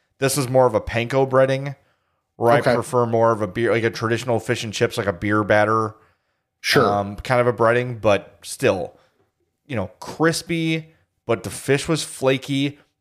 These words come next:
Speaker 1: It had a fish taste, but it wasn't fishy.
Speaker 2: Okay.
Speaker 1: I could tell everything was really fresh. And again, you could seriously walk in there and eat on the floor. It is that clean in there. It was, I, I could not believe how clean it was. 'Cause anytime you're
Speaker 2: Nice.
Speaker 1: dealing with exclusively fried food,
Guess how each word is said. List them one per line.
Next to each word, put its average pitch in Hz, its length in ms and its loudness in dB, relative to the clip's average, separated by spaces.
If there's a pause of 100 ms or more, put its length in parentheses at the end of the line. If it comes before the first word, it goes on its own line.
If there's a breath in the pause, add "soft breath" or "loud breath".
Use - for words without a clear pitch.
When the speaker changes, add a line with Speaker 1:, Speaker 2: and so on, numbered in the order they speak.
(140)
Speaker 1:
It 113 140 -2
had 117 180 2
a 107 40 0
fish - 360 -4
taste, 135 280 -2
but 117 120 0
it 101 80 0
wasn't 110 320 -2
fishy. 151 600 -2 (880)
Speaker 2:
Okay. 135 320 2
Speaker 1:
I 127 120 4
could 123 120 2
tell 139 220 4
everything 139 300 2
was 107 160 -2
really 107 240 -2
fresh. 143 600 0 (360 soft breath)
And 127 100 0
again, 113 420 0 (120)
you 151 180 -2
could 156 160 -12
seriously 147 380 0
walk 117 320 2
in 117 80 -2
there 107 160 -2
and 104 80 -8
eat 107 120 -4
on 98 100 0
the 90 60 -6
floor. 92 320 -6
It 117 80 0
is 131 140 0
that 120 200 4
clean 110 200 -4
in 95 80 -6
there. 87 220 -8
It 87 60 -10
was, 104 200 -4
I, 127 140 2 (140)
I 123 40 0
could 123 200 -6
not 120 220 0
believe 107 260 -6
how 95 100 -2
clean 90 240 -10
it 73 80 -14
was. 55 260 -14 (420 soft breath)
'Cause 185 140 -6
anytime 233 440 -4
you're - 100 2
Speaker 2:
Nice. 113 80 -4
Speaker 1:
dealing 120 320 -2
with 107 260 -2
exclusively 180 880 -4
fried 107 460 0
food, 101 400 -4